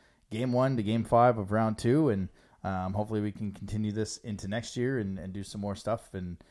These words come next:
again, all you fan listeners that, uh, showed up for the playoffs,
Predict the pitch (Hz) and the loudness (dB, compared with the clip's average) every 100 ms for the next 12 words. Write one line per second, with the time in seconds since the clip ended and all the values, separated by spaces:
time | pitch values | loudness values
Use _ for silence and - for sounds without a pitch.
0 | _ - 90 98 92 92 101 98 98 95 | _ -12 -4 -4 -4 -4 -2 -2 -4 -4
1 | 98 107 98 101 - _ 104 98 98 95 | -4 -4 -6 -8 -12 _ -4 -2 -2 -4
2 | - 101 95 - 95 107 107 113 - | -4 -4 -4 -6 -6 -2 -2 -2 -8